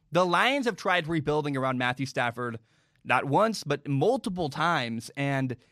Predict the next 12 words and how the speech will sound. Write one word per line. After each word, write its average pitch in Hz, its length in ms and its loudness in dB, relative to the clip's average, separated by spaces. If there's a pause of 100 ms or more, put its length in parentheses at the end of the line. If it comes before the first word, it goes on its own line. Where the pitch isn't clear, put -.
(160)
it 151 80 -8
hasn't 175 400 2
worked. - 380 -6 (1600)
And 151 240 2 (160)
another 180 480 2
negative 202 480 2
of 151 100 2
keeping 180 300 -2
Matthew 147 340 -2
Stafford 190 420 -2
is 120 100 -6
that 131 200 0